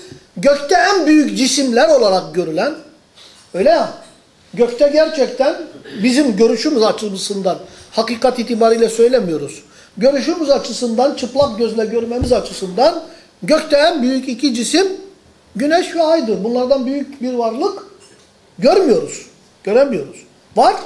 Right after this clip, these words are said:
fakat bizim görmemiz de yok, görüşümüz de yok. Bunlara rapt ederek, bağlantılı olarak Cenab-ı Allah zamanı kavramamızı sağladı. Ve zamanı gerçekten kavramakla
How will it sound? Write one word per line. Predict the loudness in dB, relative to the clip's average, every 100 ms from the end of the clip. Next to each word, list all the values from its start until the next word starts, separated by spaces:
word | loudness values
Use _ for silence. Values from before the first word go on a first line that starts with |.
| -10
fakat | -6 -4 -4
bizim | -6 -4
görmemiz | 0 0 -2 -4 -4
de |
yok, | -4 -6 -12 -20 _ _ _ -20 -4
görüşümüz | -2 -2 -10 -12
de | -14
yok. | -16 -20 _ -20 -20 -14 -2
Bunlara | 2 4 6 6 4
rapt | 4 2 2
ederek, | 2 2 2 0 -2
bağlantılı | 0 2 2 0 -2 -4 0
olarak | 2 2 0 -4
Cenab-ı | -4 -4 -2
Allah | -2 -2 -2 -4 -12 -20 -20 -6
zamanı | 0 2 2 2 0 -2
kavramamızı | -4 -4 -2 -4 -6 -8 -10
sağladı. | -10 -14 -16 -20 -20 -20 _ -20 -20 -20 _ _ -20 -20 -20 -20 -20 -20 -16 0
Ve | 2
zamanı | 4 4 4 4 2
gerçekten | 2 2 2 0 0 -2 -2 -2
kavramakla | 2 4 4 4 2 0 0 2 2 0